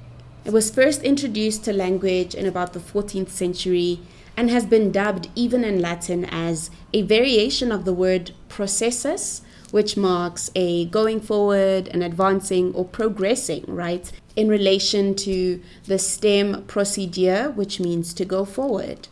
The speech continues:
We encounter processes in different ways as people, as humans who are navigating their own journeys from birth to childhood. Process from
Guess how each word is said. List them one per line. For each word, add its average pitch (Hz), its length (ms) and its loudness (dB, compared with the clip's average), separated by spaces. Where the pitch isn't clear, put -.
We 330 220 6
encounter 311 460 6
processes 262 680 2
in 240 100 6
different 233 360 4
ways 233 400 0
as - 260 -8
people, - 560 -10
as - 340 -8
humans 247 560 2
who 214 140 0
are 190 120 0
navigating 190 720 2
their 180 300 -2
own 240 480 2
journeys 220 640 0
from 175 240 -6
birth 226 560 -4
to 254 100 -4
childhood. 170 800 -6
Process - 760 -2
from 175 440 0